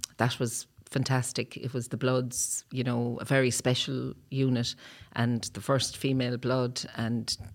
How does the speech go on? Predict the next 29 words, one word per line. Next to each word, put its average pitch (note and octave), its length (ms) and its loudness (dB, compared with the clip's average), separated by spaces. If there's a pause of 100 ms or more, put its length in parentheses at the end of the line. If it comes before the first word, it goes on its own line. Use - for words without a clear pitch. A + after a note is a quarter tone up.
(120)
uh, A2+ 420 -2
I A2+ 100 -4
went A2+ 320 0
down B2 240 4
there A2+ 100 2
the - 120 -6
first - 280 -4
day, B2 440 2
and G#2+ 420 -2
the, A2 340 0 (680)
the A#2+ 100 4
officers B2 480 0
and A#2+ 100 0
the A#2 140 2
N B2 100 2
C B2+ 140 0
Os B2 180 0
and B2 100 -2
staff B2 280 0
were B2+ 80 -2
very C3 260 4
welcoming. B2+ 520 2 (580)
And C#3+ 120 6
I D3+ 60 10
was D3 140 6
very D#3 220 8
lucky C#3 340 4
because, B2 520 0 (100)
um, A#2 480 2